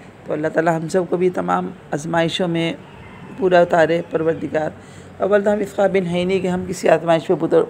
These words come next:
पूरे उतर सकें, तो अल्लाह ताला हमें आजमाइशों से महफूज रखे। हम इतने नेक आमाल सालिहा लेकर नहीं पैदा हुए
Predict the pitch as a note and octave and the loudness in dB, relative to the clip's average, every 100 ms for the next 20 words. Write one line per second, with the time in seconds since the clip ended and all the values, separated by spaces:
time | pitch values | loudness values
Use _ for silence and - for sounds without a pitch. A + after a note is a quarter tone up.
0 | - F3 E3+ E3 D3 E3+ F3 E3+ F3 E3 | 2 4 4 2 0 -2 -2 -2 -2 0
1 | E3 E3 E3+ E3+ - - - - - - | 0 0 -2 -4 -6 -16 -20 -20 -12 0
2 | F#3+ F3+ F#3+ F#3+ G#3+ F#3+ F#3 F3 - G3+ | 2 4 4 4 0 0 -2 -4 2 2
3 | F3+ F3+ F3+ F#3 F3+ E3 F3 D#3+ D#3 D3+ | 6 4 4 0 0 -2 -4 -2 -2 -4
4 | - - - - - - - D#3+ D#3+ D#3+ | -12 -20 -20 -20 -20 -10 -2 0 2 0
5 | D#3 - D3+ - D#3+ - - - - - | 0 0 0 0 -2 -4 -20 -20 -20 -18
6 | - F#3+ G3+ F#3+ F#3 G3 - - - - | 2 4 4 2 0 -2 -4 -16 -20 -20
7 | - - - - - - - - - F#3+ | -20 -20 -20 -20 -20 -20 -20 -20 0 2
8 | E3+ F#3+ F3 G3 | 6 4 4 -2